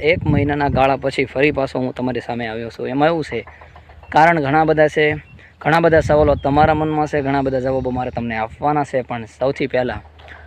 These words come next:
I hope તમે બધા મજામાં હશો. પણ હવે પછીનો અમારું જીવન થોડુંક મજામાં તો હશે, પણ થોડુંક આમ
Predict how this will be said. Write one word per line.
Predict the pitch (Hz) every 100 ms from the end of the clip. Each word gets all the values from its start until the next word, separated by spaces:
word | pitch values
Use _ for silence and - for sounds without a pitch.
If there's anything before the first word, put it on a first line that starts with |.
| -
I | 120 117
hope | 127 -
તમે | 131 127
બધા | 127 127
મજામાં | 117 127 131 131 131
હશો. | - 123 101 -
પણ | 139 113 107 - - - -
હવે | 123 131
પછીનો | 127 139 147 131
અમારું | 120 127 156 175 135
જીવન | 131 123
થોડુંક | 113 123 113 - - - - - - - - - - -
મજામાં | 120 139 156 170 175
તો | 143
હશે, | 131 131 151
પણ | 135 135 123 113 - -
થોડુંક | 160 151 156
આમ | 143